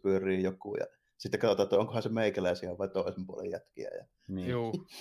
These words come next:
Speaker 2: Siis niinku, se on, se on niin
Speaker 1: Ja
Speaker 2: semmoista,
Speaker 1: varsinkin
Speaker 2: joo.
Speaker 1: Pimeässä, niin Vietnamissa vähän samat olosuhteet kuin Suomessa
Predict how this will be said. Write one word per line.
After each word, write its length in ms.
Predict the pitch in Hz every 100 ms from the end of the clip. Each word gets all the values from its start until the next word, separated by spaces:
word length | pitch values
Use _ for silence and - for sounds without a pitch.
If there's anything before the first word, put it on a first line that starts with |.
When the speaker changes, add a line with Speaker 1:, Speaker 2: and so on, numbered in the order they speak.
| - _ _ _ _ _ _ _ _ _ _ - _ -
Speaker 2:
Siis 180 | 104 104
niinku, 240 | 101 101
se 60 | 113
on, 80 | 107
se 80 |
on 60 | 123
niin 60 | 147
Speaker 1:
Ja 40 |
Speaker 2:
semmoista, 240 | 147 117
Speaker 1:
varsinkin 280 | 131 131 123
Speaker 2:
joo. 160 | 95 85
Speaker 1:
Pimeässä, 380 | 117 107 - 101
niin 200 | 113 - _ _ - 92 _ -
Vietnamissa 400 | 135 139 131 113
vähän 160 | 117 120
samat 260 | - 120 -
olosuhteet 520 | 104 98 92 - 95
kuin 100 | 107
Suomessa 400 | 113 104 92